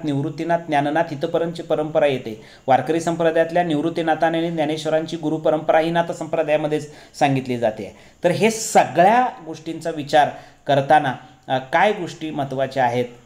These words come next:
तर वारकरी आणि अन्य संप्रदायांची भूमिका म्हणजे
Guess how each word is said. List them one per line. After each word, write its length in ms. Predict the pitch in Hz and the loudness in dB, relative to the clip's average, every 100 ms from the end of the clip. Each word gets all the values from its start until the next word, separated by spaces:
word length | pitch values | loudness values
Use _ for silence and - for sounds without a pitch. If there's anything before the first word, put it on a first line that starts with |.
| - | -2
तर 100 | 135 | 0
वारकरी 580 | 135 127 131 165 175 202 | 4 2 2 2 2 0
आणि 260 | 165 170 170 | -2 -4 -2
अन्य 240 | 160 220 | 0 2
संप्रदायांची 800 | 220 165 151 147 139 135 135 139 | 4 2 2 4 4 4 0 -6
भूमिका 400 | 135 123 131 131 | -6 -4 -2 -2
म्हणजे 460 | 120 120 131 190 | -2 -4 0 2